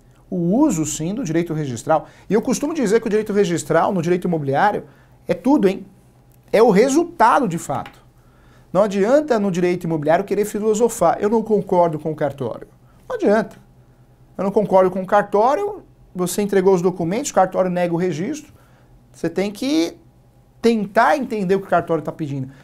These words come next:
Por isso não dá pra atuar no direito imobiliário sem entender muito da Lei seis mil e quinze, que é a Lei de Registros Públicos, sem compreender as normas da corregedoria de cada estado. É fundamental para que você atue bem no direito imobiliário.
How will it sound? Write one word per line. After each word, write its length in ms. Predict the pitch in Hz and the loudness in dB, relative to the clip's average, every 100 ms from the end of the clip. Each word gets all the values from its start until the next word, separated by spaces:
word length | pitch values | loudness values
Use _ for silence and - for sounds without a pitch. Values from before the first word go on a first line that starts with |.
| - | -6
Por 120 | - 202 | -2 0
isso 160 | - | 0
não 160 | 269 226 | 0 2
dá 160 | 214 | 0
pra 120 | - 349 | 0 -2
atuar 200 | - 220 | -2 -2
no 80 | |
direito 280 | 196 190 190 | -2 -4 -2
imobiliário 500 | 175 165 143 170 202 | -4 -2 2 2 2
sem 380 | - 208 226 - _ 208 | -4 -6 -8 -10 _ -10
entender 580 | 226 302 220 190 320 | -8 -4 0 0 0
muito 460 | 320 240 320 - - - - - | 2 2 2 -4 -14 -20 -20 -16
da 120 | 151 165 | -2 0
Lei 140 | 196 | 0
seis 240 | - 202 | -2 -4
mil 140 | 170 180 | -2 -6
e 20 | |
quinze, 340 | 180 202 214 | -6 -6 -6
que 80 | 160 | -2
é 40 | 165 | 0
a 20 | |
Lei 100 | 175 | 0
de 80 | 170 | -2
Registros 300 | 160 - - | -6 -10 -6
Públicos, 640 | 165 233 - - - - _ - - _ - _ _ | -4 -4 -6 -10 -20 -20 _ -20 -20 _ -20 _ _
sem 260 | - 226 226 | 0 0 2
compreender 560 | 226 202 208 185 190 | 0 2 0 2 0
as 140 | - 160 | 0 2
normas 300 | 185 190 170 | 2 2 -2
da 80 | |
corregedoria 440 | 180 165 156 147 170 | -2 -4 -2 -2 -2
de 100 | 165 | -2
cada 160 | 151 | -4
estado. 520 | 127 - 151 202 - - _ _ _ _ - _ _ | -4 -2 0 2 -2 -12 _ _ _ _ -20 _ _
É 120 | - | -4
fundamental 800 | 185 - 330 415 370 208 - 208 | -4 -4 -2 0 0 -2 0 0
para 180 | 262 302 | 2 -2
que 100 | - | -2
você 260 | 349 - 294 | -8 -4 -4
atue 280 | 285 294 302 | -2 -2 -2
bem 200 | 208 214 | -4 -4
no 60 | |
direito 220 | 220 214 | -4 -4
imobiliário. 520 | 202 277 220 185 180 | -6 -2 0 0 -2